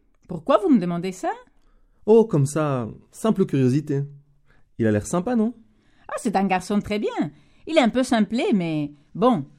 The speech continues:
Speaker 1: pour faire la plonge, il ne faut pas être ingénieur, n'est-ce pas ?
Speaker 2: Bien sûr, bien sûr.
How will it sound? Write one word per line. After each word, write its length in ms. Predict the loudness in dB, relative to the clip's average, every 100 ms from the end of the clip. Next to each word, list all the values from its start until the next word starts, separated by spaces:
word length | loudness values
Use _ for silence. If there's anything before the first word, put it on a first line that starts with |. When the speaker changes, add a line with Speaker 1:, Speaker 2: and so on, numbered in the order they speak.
| _
Speaker 1:
pour 140 | -6
faire 180 | -2 0
la 120 | 0
plonge, 500 | -2 2 2 2 -4 _ _ -6
il 100 | -4
ne 60 |
faut 160 | -4 -4
pas 160 | -2 -2
être 180 | -2
ingénieur, 500 | -6 -4 -2 -2 -2
n'est-ce 220 | -4 -8 -8
pas ? 260 | -6 -6 -10 _ _ _ _ _
Speaker 2:
Bien 140 | -8 -8
sûr, 260 | -4 -4
bien 140 | -2 -4
sûr. 300 | -4 -12